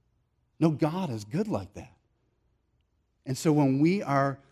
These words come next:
aware, when we're humbly aware of how gracious God has been to us,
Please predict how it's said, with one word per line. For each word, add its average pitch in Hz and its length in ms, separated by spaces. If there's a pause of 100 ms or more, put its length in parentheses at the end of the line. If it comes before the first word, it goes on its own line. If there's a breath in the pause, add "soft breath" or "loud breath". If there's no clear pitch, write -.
(140)
aware, 143 640
when 139 180
we're 135 120
humbly 151 680
aware 143 500
of 113 140
how 135 180
gracious 139 800
God 151 340
has 131 220
been 160 380
to 98 260
us, 87 440